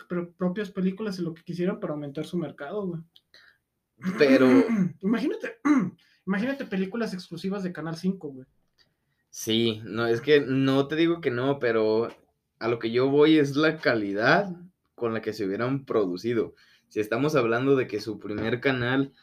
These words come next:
Speaker 2: que era Televisa, güey, o Canal dos, no hacía buenas cosas, güey, imagínate las cosas que pudiera producir. Y sí hubo series que produció, que produjo
Speaker 1: <clears throat>
Speaker 2: Canal cinco, güey,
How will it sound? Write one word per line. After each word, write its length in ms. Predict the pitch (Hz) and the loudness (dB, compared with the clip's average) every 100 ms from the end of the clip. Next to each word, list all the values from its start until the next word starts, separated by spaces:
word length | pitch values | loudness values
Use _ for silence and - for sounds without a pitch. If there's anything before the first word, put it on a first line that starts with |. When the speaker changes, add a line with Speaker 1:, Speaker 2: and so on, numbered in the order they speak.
| _ _ | _ _
Speaker 2:
que 160 | - 110 | -2 2
era 240 | 113 131 | 4 2
Televisa, 500 | 123 101 98 120 127 | 0 -2 0 -2 0
güey, 360 | 120 113 120 131 | 2 4 2 2
o 100 | 101 | -2
Canal 800 | 95 98 104 113 117 117 110 101 - _ _ | -6 -6 -4 2 4 4 4 0 -6 _ _
dos, 600 | 104 113 139 165 - _ _ _ _ _ _ - | -2 2 2 2 -6 _ _ _ _ _ _ -8
no 320 | 113 110 104 | -4 -2 -2
hacía 300 | 110 127 120 | -2 2 2
buenas 400 | 120 117 123 123 | 2 0 -2 -2
cosas, 320 | 113 113 123 | -2 0 0
güey, 360 | 120 131 147 - | 2 2 0 -4
imagínate 600 | 104 98 101 127 131 135 | -12 -12 -8 -6 -4 -4
las 180 | 113 | -4
cosas 480 | - 98 117 139 139 _ _ _ _ | -6 -6 -2 -2 -2 _ _ _ _
que 120 | - 104 | -8 -6
pudiera 400 | 92 95 101 113 | -4 -2 -2 -2
producir. 480 | 107 95 113 120 - _ - | -4 -4 -4 -4 -8 _ -4
Y 140 | - | -2
sí 180 | 123 151 | 2 4
hubo 200 | 170 196 | 4 4
series 280 | 175 170 175 | 4 2 0
que 120 | 151 | 0
produció, 680 | - 120 113 117 123 - - | 0 0 0 0 -2 -2 -6
que 120 | 113 | -4
produjo 420 | - 107 117 139 | 0 0 2 2
Speaker 1:
<clears throat> 20 | - | 2
Speaker 2:
Canal 260 | 113 110 | 0 -2
cinco, 360 | 107 127 156 151 | -4 -6 -4 0
güey, 240 | 107 95 | 0 -2